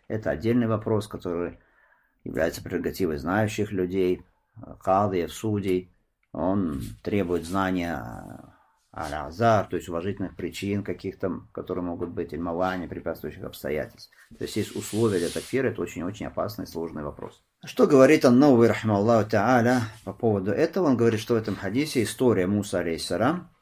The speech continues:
и мы уже говорили в предшествующей главе о том, что можно показывать, открывать аурат, если есть нужда, когда человек наедине с собой. То есть, когда человек один,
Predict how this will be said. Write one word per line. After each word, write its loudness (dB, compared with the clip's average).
и 0
мы 8
уже 4
говорили 4
в -2
предшествующей 0
главе 2
о 0
том, -4
что -8
можно 2
показывать, 4
открывать 0
аурат, 2
если 2
есть 2
нужда, 6
когда 0
человек -2
наедине -4
с -14
собой. -8
То -8
есть, -6
когда 0
человек -2
один, 4